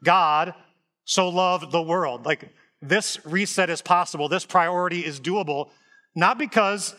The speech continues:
you are great and you are strong and you have willpower or you have the most amazing action plan. It's because God had the first action plan and God pushed reset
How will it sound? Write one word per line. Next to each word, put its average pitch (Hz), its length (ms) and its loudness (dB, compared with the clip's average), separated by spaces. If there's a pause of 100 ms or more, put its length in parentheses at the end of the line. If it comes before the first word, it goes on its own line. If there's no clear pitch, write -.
(140)
you 208 260 -4
are 196 140 2
great 170 380 -2
and 160 140 -2
you 202 180 -4
are 202 120 0
strong 175 440 0
and 160 140 -6
you 214 120 -4
have 196 180 0
willpower 170 560 0 (160)
or 190 80 2
you 208 160 -2
have 202 180 0
the 202 220 -2
most 202 220 -2
amazing 196 420 -4
action 196 320 0
plan. 151 300 -2 (200)
It's 220 120 0
because 214 260 0
God 202 380 2
had 196 200 0
the 185 80 -4
first - 380 -2
action 170 340 0
plan 160 380 -2 (240)
and 180 220 0
God 175 400 2 (140)
pushed 190 220 -2
reset 185 560 -2